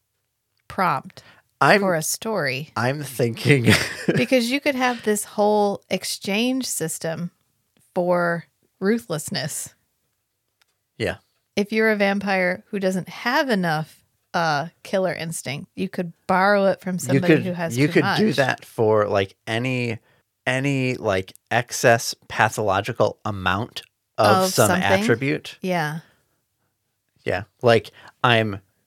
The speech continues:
Speaker 2: I'm too compassionate to my detriment.
Speaker 1: Mm-hmm.
Speaker 2: So I can have some of that removed
Speaker 1: Yeah.
Speaker 2: to make me, like, more functional. And then you can have a compassion amulet.
Speaker 1: Oh.
Speaker 2: Here you go.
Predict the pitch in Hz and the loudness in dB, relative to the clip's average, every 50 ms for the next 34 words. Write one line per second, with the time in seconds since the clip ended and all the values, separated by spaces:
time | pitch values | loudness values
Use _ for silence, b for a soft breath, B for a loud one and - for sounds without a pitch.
0 | _ - 113 117 113 110 - - - 135 131 131 127 - 135 104 92 - - 87 | _ -2 -2 0 -2 -4 -8 -6 -2 0 0 0 0 -2 -4 -4 -4 -2 -2 -2
1 | 90 - - - 147 147 - - - - - _ _ - - 117 104 98 95 95 | -2 -2 -4 -6 -4 -4 -6 -10 -12 -20 -20 _ _ -4 -2 0 0 0 -2 0
2 | - 101 101 - - - 135 143 160 180 - - - - _ _ _ 202 190 190 | 0 -2 -2 -2 -4 -6 -2 -2 -4 -4 -6 -14 -20 -20 _ _ _ -4 -2 -2
3 | 190 175 160 165 190 190 - 131 107 101 98 92 110 - _ _ _ _ _ _ | -2 -2 -4 -6 -8 -2 2 2 4 4 4 2 -2 -6 _ _ _ _ _ _
4 | _ _ _ _ _ _ 131 127 - 98 - 123 104 - - 113 107 98 92 95 | _ _ _ _ _ _ -8 -6 -6 -6 -6 -6 -6 -4 -4 -6 -6 -2 -2 -2
5 | - - 95 101 104 95 90 90 90 90 98 120 131 135 165 - - _ _ _ | -2 -2 -4 -4 -4 -4 -2 -2 -2 0 -2 -2 -4 -8 -12 -18 -20 _ _ _
6 | _ _ 190 180 170 143 127 107 107 95 95 - 107 101 95 98 - _ _ _ | _ _ -6 -6 -2 -2 -2 0 -2 -4 -4 -6 -6 -6 -6 -8 -10 _ _ _
7 | _ - 110 104 - 104 95 90 87 - - 104 104 - - - 131 135 143 160 | _ -6 -6 -4 -4 -6 -6 -6 -6 -6 -8 -8 -8 -8 -8 -8 -6 -6 -8 -8
8 | B B B B B B B B _ - 117 110 110 104 101 101 - 117 113 123 | B B B B B B B B _ -4 -2 0 0 -2 -2 -2 -4 -4 -4 -4
9 | 104 98 - - - 120 - - - 113 120 - - 98 - - 80 82 80 80 | -4 -4 -6 -6 -8 -8 -8 -6 -6 -6 -6 -6 -8 -8 -8 -6 -8 -10 -8 -10
10 | 85 92 - - _ - _ _ _ _ _ _ _ _ _ _ - 320 359 285 | -10 -10 -12 -14 _ -20 _ _ _ _ _ _ _ _ _ _ -8 -4 -2 -2
11 | 185 175 147 135 117 - - - 113 113 127 | -2 -2 -4 -6 -10 -10 -8 -6 -6 -6 -8